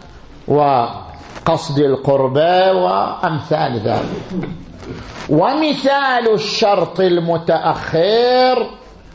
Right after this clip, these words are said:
ليس فيه إلا هذا المثال الذي هو محل خلاف بين الفقهاء، وهو اشتراط صحة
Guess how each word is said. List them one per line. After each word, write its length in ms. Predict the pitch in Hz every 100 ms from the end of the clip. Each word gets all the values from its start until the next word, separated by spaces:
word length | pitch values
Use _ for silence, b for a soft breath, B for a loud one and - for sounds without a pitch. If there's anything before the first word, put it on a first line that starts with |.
| - - - - - -
ليس 320 | - 294 220
فيه 340 | 254 254 254 247
إلا 480 | 254 240 220 190 208
هذا 120 | 208
المثال 1000 | 196 196 190 220 208 185 175 175 175 -
الذي 360 | 170 165 160
هو 160 | 156 175
محل 300 | 170 170 180
خلاف 460 | - 202 226 170 156
بين 180 | 170
الفقهاء، 760 | 165 156 156 - 165 151 165 156 - B B -
وهو 320 | 202 190 180
اشتراط 880 | 160 - 175 170 202 202 160 - 147 135 117
صحة 880 | - 202 156 - 156 143 139 131